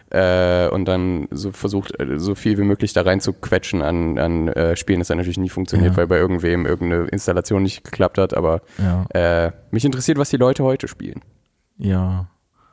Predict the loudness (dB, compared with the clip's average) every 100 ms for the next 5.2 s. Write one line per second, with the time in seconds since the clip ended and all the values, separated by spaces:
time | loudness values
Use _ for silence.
0 | _ _ _ -20 -20 _ _ _ _ 2
1 | 2 4 0 0 -6 0 2 2 2 0
2 | 0 0 0 0 0 0 0 0 -2 0
3 | 2 2 2 2 2 0 0 0 0 2
4 | 0 2 -2 -2 -2 -2 0 0 0 2
5 | 2